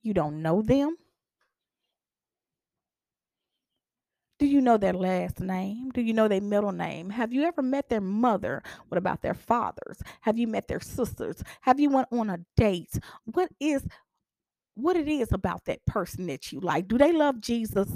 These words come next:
Now, I'm just gonna put it out there. Because you need someone with some type of morals, because if they do not,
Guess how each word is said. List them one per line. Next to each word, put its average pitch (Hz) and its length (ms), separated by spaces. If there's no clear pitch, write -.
Now, 285 180
I'm 370 120
just 403 160
gonna 392 120
put 240 160
it 196 60
out 175 220
there. 214 320
Because - 260
you 359 80
need 370 160
someone 339 500
with - 180
some 339 240
type 294 240
of 220 80
morals, 240 480
because 247 280
if 254 140
they 269 140
do 233 160
not, 254 640